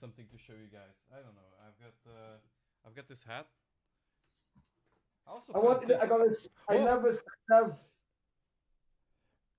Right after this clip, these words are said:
Speaker 1: Do you
Speaker 2: Ooh,
Speaker 1: remember
Speaker 2: nice.
Speaker 1: this?
Speaker 2: Yeah, there's a game console.
Speaker 1: It's, it's very
Speaker 2: Uh,
Speaker 1: small. It's from, uh, wait, hold on. Let me, let me try to, to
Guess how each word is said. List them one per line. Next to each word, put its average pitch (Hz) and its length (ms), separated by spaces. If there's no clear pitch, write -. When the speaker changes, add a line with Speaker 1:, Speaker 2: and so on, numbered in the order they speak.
Speaker 1:
Do 143 120
you 220 100
Speaker 2:
Ooh, 202 40
Speaker 1:
remember 165 380
Speaker 2:
nice. 139 100
Speaker 1:
this? - 360
Speaker 2:
Yeah, 202 500
there's 175 200
a 175 60
game 190 300
console. 160 680
Speaker 1:
It's, 131 300
it's 139 180
very 185 200
Speaker 2:
Uh, 147 220
Speaker 1:
small. 156 280
It's 127 180
from, 135 280
uh, 131 260
wait, 104 200
hold 117 180
on. 98 160
Let 113 100
me, 120 260
let 117 100
me 117 140
try 117 140
to, 113 440
to 107 60